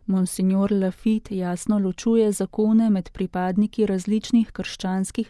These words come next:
veroizpovedi in mešane zakone z verniki drugih religij.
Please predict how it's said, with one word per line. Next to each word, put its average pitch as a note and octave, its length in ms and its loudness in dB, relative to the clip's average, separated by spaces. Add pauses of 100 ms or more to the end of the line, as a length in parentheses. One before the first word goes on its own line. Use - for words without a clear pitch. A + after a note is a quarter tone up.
veroizpovedi G#3+ 1000 0 (200)
in A#3+ 260 8
mešane A#3 500 4
zakone G#3+ 600 2
z G3 180 -6
verniki A3+ 540 2
drugih A3 440 0
religij. G3 600 0